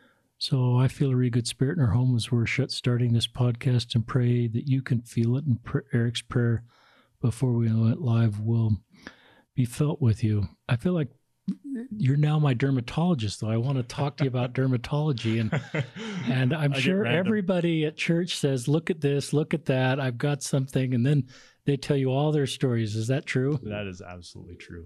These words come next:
Speaker 2: Even at the gym, uh, multiple places. If they know I'm a dermatologist, they'll come ask questions. So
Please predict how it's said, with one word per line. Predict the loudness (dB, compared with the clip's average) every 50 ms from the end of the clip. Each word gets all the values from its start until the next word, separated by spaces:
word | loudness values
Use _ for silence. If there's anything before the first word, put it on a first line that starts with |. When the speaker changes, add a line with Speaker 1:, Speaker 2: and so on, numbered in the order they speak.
| -18 -14
Speaker 2:
Even | -12 -10 -8 -8 -8
at | -10 -12
the | -16 -16
gym, | -10 -8 -6 -6 -4 -4 -2 -4 -4 -6 -8 _ _ _ _ _ _ _ _ _ -12
uh, | -10 -10 -8
multiple | -8 -6 -8 -8 -8 -8 -12 -12
places. | -10 -12 -14 -14 -14 -14 -16 -16
If | -16 -16 -14
they | -12 -10
know | -8 -8 -8 -8
I'm | -8 -10 -10
a |
dermatologist, | -10 -8 -8 -8 -8 -6 -6 -6 -6 -4 -4 -6 -8 -8
they'll | -12 -14 -12
come | -10 -10 -10
ask | -10 -10 -12 -14
questions. | -16 -16 -18 -16 -14 -16 -16 -16 -16 -18 -20 -18
So | -18 -14 -8 -8 -8